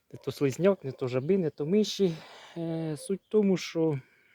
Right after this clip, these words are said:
нічого воно не помагає. Кожен рік, в мене вже є відео про це,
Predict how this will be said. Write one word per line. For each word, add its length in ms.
нічого 320
воно 120
не 100
помагає. 440
Кожен 380
рік, 280
в 40
мене 120
вже 160
є 260
відео 320
про 160
це, 240